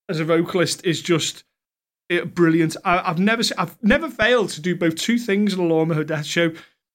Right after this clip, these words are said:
headbang and laugh my ass off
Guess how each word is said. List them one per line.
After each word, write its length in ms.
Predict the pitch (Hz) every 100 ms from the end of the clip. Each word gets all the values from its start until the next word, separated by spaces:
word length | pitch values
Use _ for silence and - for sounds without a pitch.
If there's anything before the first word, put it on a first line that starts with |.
| _ _ _ _ _ -
headbang 640 | 269 277 254 208 151 - _
and 180 | 170 165
laugh 240 | 165 170 175
my 140 | 160
ass 240 | 160 151
off 340 | 165 156 -